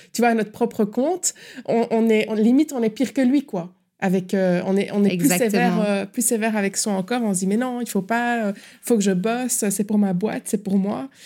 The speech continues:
Speaker 1: Euh, je peux pas me reposer », alors que
Speaker 2: Exactement. Euh, comme tu le dis, on, on se met la barre très, très haut parce que
Speaker 1: Mm.
Speaker 2: justement, on se met ce challenge-là de se dire, on,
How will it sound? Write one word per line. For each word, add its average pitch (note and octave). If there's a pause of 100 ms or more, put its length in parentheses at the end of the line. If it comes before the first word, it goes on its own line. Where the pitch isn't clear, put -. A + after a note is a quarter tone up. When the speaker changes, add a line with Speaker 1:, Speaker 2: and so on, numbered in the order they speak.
(360)
Speaker 1:
Euh, F#3
je F3+
peux A3
pas G#3+
me G#3+
reposer », G#3
alors F#3
que E3+ (220)
Speaker 2:
Exactement. F3+ (100)
Euh, -
comme F#3+
tu F3+
le F3+
dis, F#3+
on, E3+
on F#3
se -
met G3+
la F#3
barre F3
très, -
très F3+
haut G#3
parce G3
que F#3
Speaker 1:
Mm. F3+
Speaker 2:
justement, F#3+
on E3+
se -
met G3
ce F#3+
challenge-là F#3
de F#3+
se E3+
dire, G3
on, F3+